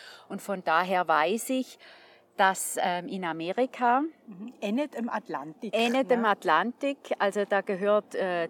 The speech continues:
Speaker 1: Texas, Washington, Virginia und Ohio dazu.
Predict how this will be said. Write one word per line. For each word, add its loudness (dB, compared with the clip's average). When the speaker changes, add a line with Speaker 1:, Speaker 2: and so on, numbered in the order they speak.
Speaker 1:
Texas, 2
Washington, -2
Virginia 0
und -8
Ohio 2
dazu. 0